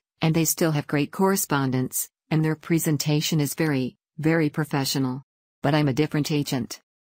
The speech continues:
I do things differently, and that's why we were very successful. So in a hurricane or breaking news coverage, I bring on certain people, and we develop story arcs. When I watched the Harvey coverage on television,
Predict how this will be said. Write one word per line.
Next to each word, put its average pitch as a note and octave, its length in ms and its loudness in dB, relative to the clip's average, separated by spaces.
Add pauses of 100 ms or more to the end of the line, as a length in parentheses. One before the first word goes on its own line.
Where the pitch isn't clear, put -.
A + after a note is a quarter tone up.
(180)
I F3 140 2
do F3+ 160 2
things D#3+ 320 0
differently, C3 640 -2 (260)
and D3+ 140 4
that's E3+ 280 -2
why D#3+ 140 2
we D#3 180 2
were D3+ 120 0
very E3 280 0
successful. C3+ 720 -2 (400)
So E3 260 2
in C#3+ 100 4
a C3+ 60 2
hurricane E3 500 2
or C#3+ 100 2
breaking C#3+ 480 -2
news D3 280 0
coverage, C#3+ 600 -2 (180)
I E3+ 120 0
bring D#3 300 2
on C#3+ 160 2
certain D3+ 380 -2
people, C3+ 520 -4 (240)
and D#3+ 140 4
we E3+ 120 4
develop D3 420 0
story D#3 440 0
arcs. B2 460 -4 (400)
When F3+ 140 2
I E3+ 120 4
watched E3 340 2
the D#3+ 100 -2
Harvey E3+ 300 2
coverage D3+ 480 -2
on D3 180 2
television, C#3+ 760 0